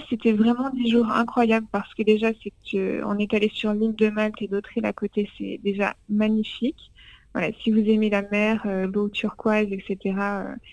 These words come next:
il faut y aller. Et puis, les gens sont d'une extrême gentillesse. Et justement, euh, ce qu'on aime beaucoup aussi dans les voyages, c'est, euh, les, les personnes, en fait. On, on trouve que dans d'autres pays, les gens sont quand même beaucoup plus gentils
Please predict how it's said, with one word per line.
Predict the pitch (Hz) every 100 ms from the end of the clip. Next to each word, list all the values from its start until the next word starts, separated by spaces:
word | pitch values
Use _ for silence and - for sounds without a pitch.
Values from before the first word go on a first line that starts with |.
| - - _ _ -
il | 196
faut | 247
y | 233 202
aller. | 180 220 311 - - - -
Et | 214
puis, | - 240
les | 233
gens | 233 277
sont | - 226 208
d'une | 202 220 226
extrême | 269 269 - 277 262
gentillesse. | 233 233 226 214 208 269 - - _ - - - - - -
Et | 220 214
justement, | 233 - 240 233 262 247
euh, | 208 -
ce |
qu'on | - 208
aime | 196 202
beaucoup | 233 240 - 254
aussi | 214 -
dans | 226
les | 208
voyages, | 190 196 202 240 254 - - -
c'est, | 208 196
euh, | 185 185 185 - - - _ _ _ -
les, | 208 220 226
les | 208 220
personnes, | - 240 - 214 214
en | 190
fait. | - 196 -
On, | 208 196 - - - _ _ _ _ -
on | 226
trouve | 226 - 302 311
que | 262
dans | 220
d'autres | 214 247
pays, | - 214 247
les | 240 214
gens | 226
sont | 247 226
quand | 214 214
même | 220 240 208
beaucoup | 262 277 262
plus | - - 240
gentils | 240 262 - - 254